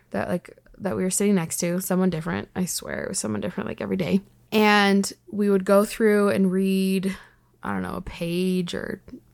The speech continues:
two and circle or underline all of the times that it referenced Jesus Christ. And so that was really big <clears throat> for me because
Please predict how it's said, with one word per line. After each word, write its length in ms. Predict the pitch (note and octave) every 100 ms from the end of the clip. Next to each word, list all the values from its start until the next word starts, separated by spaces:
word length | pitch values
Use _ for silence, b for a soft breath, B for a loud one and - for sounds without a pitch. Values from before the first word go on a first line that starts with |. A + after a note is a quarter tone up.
| -
two 640 | - F3+ F3+ F3 F#3 F#3+ B B B B B
and 160 | F#3+ F#3+
circle 680 | - - G3 G3 F3+ F3+ F#3+
or 160 | F3+ -
underline 840 | F#3+ G3 F#3 F3+ E3+ E3+ E3+ - - -
all 560 | F#3 F#3+ F#3+ F#3+ G3 -
of 540 | F#3 F#3 F#3 F3+ F#3+ - - G3
the 420 | F3+ F#3 F3+ F3
times 420 | - F3+ E3+ F3
that 160 | - G3
it 140 | G3 -
referenced 540 | F3 - F3+ - -
Jesus 300 | F3+ F3+ -
Christ. 500 | - - F#3 - - - b b b b b
And 180 | A3 G3+
so 260 | G#3+ F#3
that 260 | F#3+ F#3+ G#3+
was 240 | G#3 F#3+ - -
really 300 | G3+ F#3 F#3
big 420 | F#3 F#3+ G3 - _ -
<clears throat> 560 | - C#4+ C4+ F#3 F#3
for 160 | - F#3
me 240 | G#3+ C#4
because 560 | G3 G3 G3+ F#3 F3+